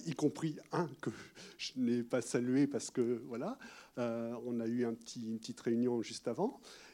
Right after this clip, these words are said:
Et donc, euh, bonjour, euh, Éric Robineau. Et puis, euh, donc, euh, tous les partenaires qui sont là. Et,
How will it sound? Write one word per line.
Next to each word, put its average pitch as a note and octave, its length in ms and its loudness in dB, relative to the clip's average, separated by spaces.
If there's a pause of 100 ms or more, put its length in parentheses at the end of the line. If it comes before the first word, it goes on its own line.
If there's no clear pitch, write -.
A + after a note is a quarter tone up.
Et B2 60 0
donc, A#2+ 340 0
euh, A2+ 400 0
bonjour, A#2+ 480 -2
euh, - 500 -8
Éric - 220 -6
Robineau. E3 420 -4 (1040)
Et E3 120 8
puis, F3 460 2
euh, B2+ 200 6
donc, B2+ 340 4
euh, A#2 300 6
tous - 120 -6
les C3 100 6
partenaires B2 380 -2
qui - 100 -12
sont - 180 -4
là. C#3+ 260 0 (460)
Et, D3+ 220 6